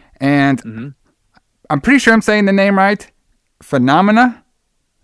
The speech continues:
Speaker 1: all right? That's the band's
Speaker 2: Yeah,
Speaker 1: name.
Speaker 2: that's what I would say, Phenomena. Yeah, that's how I would say
Speaker 1: Yeah.
Speaker 2: it.
Speaker 1: And so it was, the concept was formed by record producer Tom Galley and his brother, the White,
Speaker 2: Mm-hmm.
Speaker 1: Whitesnake guitarist Mel Galley.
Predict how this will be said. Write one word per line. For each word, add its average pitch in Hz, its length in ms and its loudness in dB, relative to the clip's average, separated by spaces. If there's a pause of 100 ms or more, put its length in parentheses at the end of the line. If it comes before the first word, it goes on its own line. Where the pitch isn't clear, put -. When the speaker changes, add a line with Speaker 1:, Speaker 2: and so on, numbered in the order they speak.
(120)
Speaker 1:
all 147 60 -4
right? 196 260 0
That's 160 180 -2
the 139 160 -6
band's 160 320 -2
Speaker 2:
Yeah, 175 140 -2
Speaker 1:
name. 185 80 0
Speaker 2:
that's 202 160 -2
what 113 120 -4
I 110 120 -4
would 95 140 -8
say, 90 180 -12
Phenomena. 87 640 -12
Yeah, 98 180 -12
that's 98 120 -12
how 98 160 -10 (100)
I - 20 -12
would - 140 -16
say 139 60 -6
Speaker 1:
Yeah. 110 140 -8
Speaker 2:
it. - 40 -20 (500)
Speaker 1:
And 175 320 0
so 190 460 0
it 180 160 0
was, 180 280 0
the 156 160 -4
concept - 800 0 (360)
was 139 280 -4
formed 196 360 2
by 151 200 4
record 156 420 -2
producer 143 640 -2 (340)
Tom 160 440 2 (140)
Galley 143 520 0 (320)
and 156 180 0
his 160 160 0
brother, 175 280 0
the 127 140 -2
White, 170 260 0
Speaker 2:
Mm-hmm. - 440 -14
Speaker 1:
Whitesnake 156 440 0
guitarist 123 640 -2 (560)
Mel 185 220 2
Galley. 113 480 -10